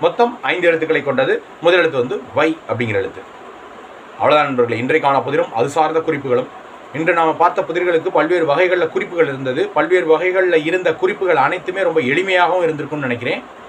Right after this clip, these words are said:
ரொம்ப எளிமையாகவும் நீங்க கண்டுபிடிச்சிருப்பீங்கன்னு நினைக்கிறேன். மறக்காம கண்டுபிடிச்சீங்க அப்படின்னா, விடைகளை கமெண்ட் பாக்ஸ்ல எழுதிட்டுருங்க. நம்ம வீடியோவை லைக் பண்ணுங்க, ஷேர் பண்ணுங்க.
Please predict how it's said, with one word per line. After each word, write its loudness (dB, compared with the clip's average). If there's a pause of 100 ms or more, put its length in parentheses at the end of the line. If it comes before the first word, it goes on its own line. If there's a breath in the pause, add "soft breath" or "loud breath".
(520)
ரொம்ப 0
எளிமையாகவும் 0
நீங்க -2
கண்டுபிடிச்சிருப்பீங்கன்னு -4
நினைக்கிறேன். -2 (280)
மறக்காம 2 (320)
கண்டுபிடிச்சீங்க -2
அப்படின்னா, 0
விடைகளை 0
கமெண்ட் -2
பாக்ஸ்ல -2
எழுதிட்டுருங்க. -4
நம்ம -4
வீடியோவை 2
லைக் -4
பண்ணுங்க, -4
ஷேர் 0
பண்ணுங்க. -2